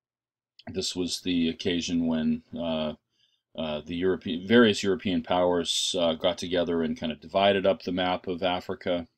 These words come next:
um, uh, into, into different spheres of influence or different colonial, uh, empires. And,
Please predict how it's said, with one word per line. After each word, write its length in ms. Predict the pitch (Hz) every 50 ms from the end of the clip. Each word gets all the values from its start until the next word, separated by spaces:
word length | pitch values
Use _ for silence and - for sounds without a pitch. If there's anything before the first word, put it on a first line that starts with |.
| _ - -
um, 360 | 82 82 80 76 78 76 76 - _ _ _ _ _ _ _ _ _ _ _ -
uh, 260 | 80 80 78 78 78
into, 260 | 80 85 82 - 85
into 680 | 80 80 78 80 80 80 82 78 - - 85 80 78 78
different 380 | - - - - 85 82 78
spheres 360 | - - - 104 101 95 87 82
of 80 | 82
influence 400 | 90 90 85 - 92 - - -
or 60 | -
different 260 | - 82 - - 82 -
colonial, 540 | - 90 87 85 87 85 82 82 82 - _ _ - 82
uh, 140 | 82 85 -
empires. 720 | - 95 90 85 - 90 87 85 82 85 80 - - - _ _ _ _ _ _ _ _ _ _ -
And, 460 | 95 92 92 92 90 90 87 80